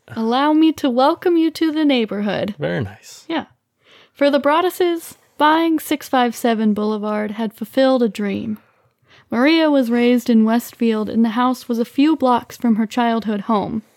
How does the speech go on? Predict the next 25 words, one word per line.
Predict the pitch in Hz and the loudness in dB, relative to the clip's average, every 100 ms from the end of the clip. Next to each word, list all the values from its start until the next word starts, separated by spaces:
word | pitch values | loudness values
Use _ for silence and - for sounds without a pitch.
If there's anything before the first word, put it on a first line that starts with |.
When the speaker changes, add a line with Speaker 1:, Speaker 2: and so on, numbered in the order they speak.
| _ _ - - - - | _ _ -20 -20 -8 0
Speaker 1:
Derek | 269 330 - - | 0 0 -6 -2
grew | 247 233 | 2 2
up | 214 214 | 0 -4
w-, | 226 - - | -10 -10 0
in | 233 | 2
the | 226 | 2
working, | 226 240 262 - _ _ _ _ - | 0 0 -2 -4 _ _ _ _ -8
uh, | 220 220 - _ _ - | -6 -6 -10 _ _ -2
working, | 269 302 - | 0 0 0
in | 247 | 2
a | |
working-class | 254 359 339 294 277 254 - | 2 4 2 4 2 0 0
family | 240 240 233 226 | 0 0 0 0
in | 214 220 | 0 0
Maine, | 240 220 233 285 - - - - | 0 0 0 0 -4 -20 -10 -2
then | 247 254 | 2 4
moved | 247 262 269 | 4 2 0
his | - 254 233 | 0 -2 0
way | 226 | 0
up | 233 269 | 0 -2
the | - | -2
ladder | 269 226 214 220 | 0 2 2 0
at | 208 - | -2 -4
an, | 214 208 _ | -6 -6 _
at | 220 226 | -10 -10